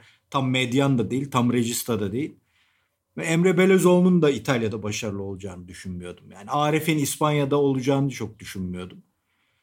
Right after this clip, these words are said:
Ama a-, yani Nihat kendine çok uygun bir ligde sabırla, didinerek, kendine tırnaklarıyla yer açarak ve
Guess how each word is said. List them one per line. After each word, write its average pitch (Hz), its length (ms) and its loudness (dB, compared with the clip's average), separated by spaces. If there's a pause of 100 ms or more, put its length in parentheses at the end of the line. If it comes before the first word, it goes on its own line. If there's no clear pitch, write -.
(140)
Ama 202 340 4
a-, - 180 -2
yani 151 260 6
Nihat 220 460 2 (280)
kendine 202 460 4
çok 240 320 0
uygun 170 720 0
bir 180 200 0
ligde 202 600 -2 (1080)
sabırla, 180 840 0 (140)
didinerek, 175 800 0
kendine 190 680 -2
tırnaklarıyla 185 720 -2
yer 180 220 0
açarak 143 580 -4
ve 180 320 -2